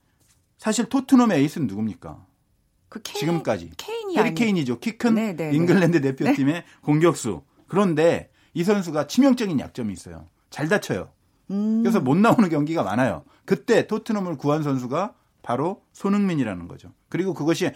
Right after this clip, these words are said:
Speaker 1: 한두 번이 아니고 계속 이어지다 보니까 토트넘의 새로운 에이스는 바로 손흥민이다라는 것이 확실하게 굳어졌고
Speaker 2: 네.
Speaker 1: 류현진도 에이스 커쇼가 부상으로 못 나오게
Speaker 2: 그러니까
Speaker 1: 됐잖아요.
Speaker 2: 지금 공교롭게 그러네요. 지금 두
Speaker 1: 그럼
Speaker 2: 사람 다.
Speaker 1: 새로운 에이스가 누구냐?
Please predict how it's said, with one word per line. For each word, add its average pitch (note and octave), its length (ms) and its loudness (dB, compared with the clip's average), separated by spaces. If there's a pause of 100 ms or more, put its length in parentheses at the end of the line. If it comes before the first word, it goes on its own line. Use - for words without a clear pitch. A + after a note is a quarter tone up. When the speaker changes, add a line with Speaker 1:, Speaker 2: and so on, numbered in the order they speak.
(140)
Speaker 1:
한두 A3+ 300 0
번이 A3 180 2
아니고 C3+ 260 2
계속 C3+ 260 -6
이어지다 D3 500 -2
보니까 D3+ 500 -6 (220)
토트넘의 E3+ 440 -6
새로운 E3+ 300 -4
에이스는 B2 560 -6 (220)
바로 C3 320 -8
손흥민이다라는 C3+ 720 -2
것이 F#2+ 160 -14
확실하게 C3+ 380 -8
굳어졌고 G#2+ 680 -6
Speaker 2:
네. D#3 480 -10
Speaker 1:
류현진도 C#3+ 760 0 (1120)
에이스 F#3 260 0
커쇼가 E3 680 2 (160)
부상으로 F3+ 320 0
못 B2+ 120 2
나오게 E3 300 0
Speaker 2:
그러니까 A#3+ 260 -2
Speaker 1:
됐잖아요. D3+ 140 -2 (140)
Speaker 2:
지금 - 140 -10
공교롭게 G4 440 4
그러네요. A#3+ 420 4
지금 E3 260 -6
두 - 100 -14
Speaker 1:
그럼 A3 160 4
Speaker 2:
사람 E3+ 180 2
다. C3 220 -4
Speaker 1:
새로운 C4+ 440 6
에이스가 G3 580 0
누구냐? C3+ 520 -2